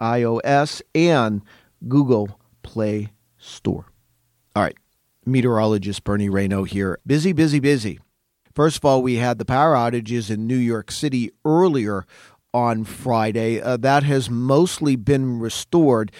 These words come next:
but we still have over a million customers without power in the tri-state area, New Jersey, New York,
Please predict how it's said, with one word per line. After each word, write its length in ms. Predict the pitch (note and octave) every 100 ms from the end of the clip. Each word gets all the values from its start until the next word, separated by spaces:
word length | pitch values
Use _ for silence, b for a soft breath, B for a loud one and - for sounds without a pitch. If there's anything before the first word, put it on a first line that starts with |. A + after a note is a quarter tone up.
| B B
but 160 | B2+ -
we 280 | C3 A3
still 400 | C4+ - A3+ A3
have 440 | F3 E3+ D#3 C3+ B2
over 320 | - D3+ C3+ C#3
a 60 |
million 840 | C3 D3+ E3+ G3+ A#3+ A3+ G3 F3 b b b -
customers 720 | G3 G3+ - D#3 C3+ C3 A2+
without 440 | B2+ C#3+ D3 C#3+
power 420 | D3+ D3 D3 C3+
in 80 | A#2+
the 80 | A2+
tri-state 720 | - C#3 C#3 D3 - A2 G#2
area, 400 | G2 E2+ E2 D2+ B B B
New 180 | B2+ C3+
Jersey, 680 | B2 D#3 F3 F#3+ F#3+ G#3 G3+ b
New 120 | - C3+
York, 480 | C3+ C#3 D3+ D#3